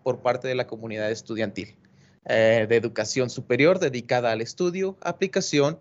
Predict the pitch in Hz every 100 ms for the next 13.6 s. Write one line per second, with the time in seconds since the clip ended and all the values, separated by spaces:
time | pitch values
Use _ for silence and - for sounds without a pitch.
0 | - 151 139 143 156 170 165 147 139 127
1 | 120 - 117 135 127 123 147 160 147 135
2 | 139 135 131 - 104 110 113 113 113 113
3 | 110 117 107 113 - - - _ - -
4 | - 120 127 127 135 147 143 147 165 156
5 | 139 180 185 208 170 160 151 170 170 170
6 | 170 156 147 165 - _ _ - 131 135
7 | 147 151 160 151 147 156 156 160 165 170
8 | 202 - 160 147 139 139 131 127 127 127
9 | 135 139 151 151 156 135 127 135 147 143
10 | 151 151 - 147 139 135 135 131 135 131
11 | - 160 175 - 170 190 226 - - _
12 | - 143 151 156 151 151 160 - 139 143
13 | 151 139 170 175 208